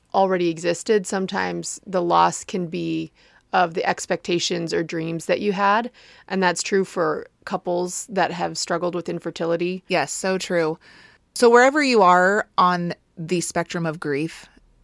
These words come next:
Speaker 2: there's no right or wrong place to be. It's just where you are. And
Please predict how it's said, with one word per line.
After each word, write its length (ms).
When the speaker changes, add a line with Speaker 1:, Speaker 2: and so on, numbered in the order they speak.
Speaker 2:
there's 200
no 240
right 380
or 160
wrong 460
place 300
to 120
be. 440
It's 340
just 440
where 280
you 200
are. 400
And 540